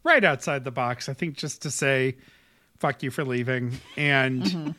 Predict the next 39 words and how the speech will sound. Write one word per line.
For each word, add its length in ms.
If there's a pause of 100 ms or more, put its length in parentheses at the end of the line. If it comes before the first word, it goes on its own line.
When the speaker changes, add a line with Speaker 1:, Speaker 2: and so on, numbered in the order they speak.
(220)
Speaker 1:
<laughs> 240
uh, 340
because 480
we 100
have 160
one 160
very 160
big 220
cat 160
and 100
one 120
very 160
little 240
cat, 320
it's 240
very 340
obvious 560 (260)
who 220
is 260
the 80
culprit 420
when 140
things 240
like 140
that 160
happen. 360 (300)
Speaker 2:
Yeah, 160
I 80
can't, 320 (180)
I 100
would 120
have 200
to 100
be 180
witnessing 800 (520)
the 680
crime 480
in 280
progress. 920